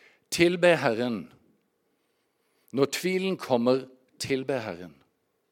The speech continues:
Hvorfor det? Jo, for da flytter du oppmerksomheten vekk ifra dine egne tanker og ditt eget strev og de vanskelige tingene.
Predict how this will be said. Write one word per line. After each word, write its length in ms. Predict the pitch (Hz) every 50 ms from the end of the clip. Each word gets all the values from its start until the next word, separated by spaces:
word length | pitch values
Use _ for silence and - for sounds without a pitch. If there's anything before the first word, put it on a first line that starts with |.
| _ _ _ _ - - - - _ -
Hvorfor 400 | - - 170 - - - 175 156
det? 140 | 156 131 92 - - - _ _ _ _ _ _ - - - - - -
Jo, 180 | - 135 156 165 160
for 200 | - - 160 156
da 100 | 165 175 175
flytter 680 | 175 - - 180 165 147 - - - - - 180 180 170
du 300 | 135 117 123 143 151 -
oppmerksomheten 1200 | - 139 131 - - 143 139 131 - - - - 165 160 147 123 107 98 - - - 127 120 120
vekk 380 | 113 151 156 151 - - - - - - - 120
ifra 520 | 117 113 - - - 117 104 104 123 139 127 - - - - -
dine 380 | 120 127 123 127 123 127 131 -
egne 400 | 127 123 117 117 117 131 139 123
tanker 500 | - - 113 104 98 - - - 135 127
og 80 | 123 110
ditt 160 | 110 104 - -
eget 440 | - 135 113 110 113 127 120 -
strev 580 | - - - - 107 110 110 117 131 160 143 - - - - -
og 160 | 117 127 123 123
de 100 | 123 113
vanskelige 680 | 123 117 107 107 - - - - 139 135 135 120 107 - - 113
tingene. 400 | 104 95 95 113 139 175 190